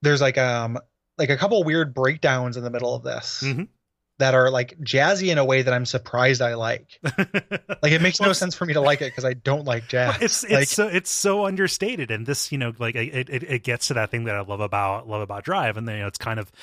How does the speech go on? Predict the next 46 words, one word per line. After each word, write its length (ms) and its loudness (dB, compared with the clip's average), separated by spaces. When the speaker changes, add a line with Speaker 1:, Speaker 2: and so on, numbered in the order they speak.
Speaker 2:
plastered 460 -2
all 160 -4
over 200 -4
this 160 -6
album, 440 -6
where 140 0
you're 80 -2
just 160 -4
like, 160 -4
it 160 -6
swells 560 -4
under 180 -8
the 120 -6
surface. 580 -6
Like, 280 -2
if 160 0
this 180 -2
was 260 -2
right 160 0
up 120 -4
in 60 -6
your 100 -4
face 260 -4
with 80 -8
boom, 260 2
jazz, 360 -2
skid 180 -4
a 60 -2
bop, 340 -2
like, 160 0
it 160 0
would 160 -2
be 60 4
Speaker 1:
Mm-hmm. 460 2
Speaker 2:
insufferable. 800 -4
But, 300 0
Speaker 1:
Yeah. 140 0
Speaker 2:
you 80 -2
know, 60 0
the 60 -4
fact 220 0
that 40 -6
you 80 -4
have 120 -2
to, 100 -10
like, 240 -4